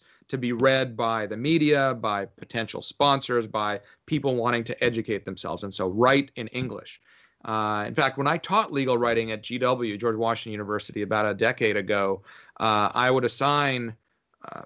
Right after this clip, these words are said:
Hemingway short stories, inaugural addresses, articles from Sports Illustrated. Look, 'cause I said, "Look, I can teach you the structure of how to write a brief or a legal memo. That's not hard.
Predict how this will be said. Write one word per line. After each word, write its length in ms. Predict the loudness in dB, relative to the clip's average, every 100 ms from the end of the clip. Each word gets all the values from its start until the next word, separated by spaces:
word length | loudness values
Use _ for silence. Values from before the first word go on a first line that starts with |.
| -12
Hemingway 500 | -2 2 4 4 2
short 300 | 6 4 4
stories, 580 | 6 8 8 6 2 0
inaugural 480 | 2 4 4 2
addresses, 540 | 0 2 0 2 -2 0
articles 380 | 2 2 0 -6
from 160 | -8
Sports 360 | -8 -2 0 0
Illustrated. 640 | 0 0 0 2 2 0 -4 -20 _ 2
Look, 260 | 2 2 _
'cause 120 | -4
I 80 | -2
said, 200 | 0 2
"Look, 220 | 2 2
I 80 | -2
can 180 | -2 -6
teach 300 | -6 -8 -4
you 80 | -4
the 80 | -6
structure 580 | -8 0 0 0 -2
of 100 | -2
how 160 | -2 -2
to 80 | -2
write 260 | 0 -2
a 40 | -4
brief 400 | -4 -4 -4 -2
or 140 | -2
a 120 | -2 -6 _
legal 320 | 0 2 4 2
memo. 340 | 2 0 0
That's 280 | 0 -2 -4
not 260 | 0 0
hard. 400 | 2 2 2 -2